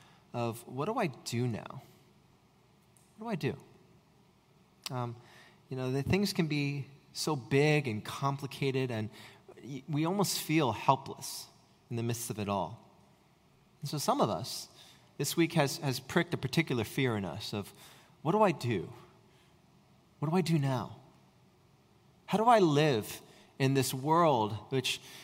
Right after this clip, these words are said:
either has been broken for you this week as, as realities have started to fall?" Um, either you maybe, maybe false hopes have started to really started to, to degrade your sense of trusting in what, what is the world like?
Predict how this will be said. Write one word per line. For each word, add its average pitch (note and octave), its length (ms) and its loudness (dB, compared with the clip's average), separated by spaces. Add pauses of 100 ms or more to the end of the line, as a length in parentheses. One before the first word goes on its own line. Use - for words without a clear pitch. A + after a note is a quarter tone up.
(140)
either E3 500 6
has B2+ 200 0
been A#2 180 -2
broken E3+ 600 2
for G#3+ 200 -2
you G#3+ 320 -4 (120)
this F#3+ 260 -2
week G#3+ 320 -6
as, C3+ 140 -4
as - 180 -4
realities C#3+ 540 0
have - 80 -6
started D3 320 -6
to C3+ 60 0
fall?" - 440 -4 (840)
Um, A#2+ 240 -6
either C#3+ 200 0
you D3+ 120 0
maybe, D#3 220 2
maybe D3 320 0
false D3+ 420 -2
hopes D3+ 360 0
have C3 100 -2
started C#3 320 -2
to - 80 -2
really D3 320 0
started C3 380 -2
to, C3 100 0 (200)
to C#3 100 0
degrade C#3+ 600 4
your C#3 120 4
sense C#3+ 320 0
of A2+ 100 -8
trusting C#3+ 460 -2
in A2+ 100 -2
what, B2+ 140 0 (160)
what D3 100 -4
is D3+ 140 -4
the C3 80 0
world B2 340 -2
like? G2+ 440 -8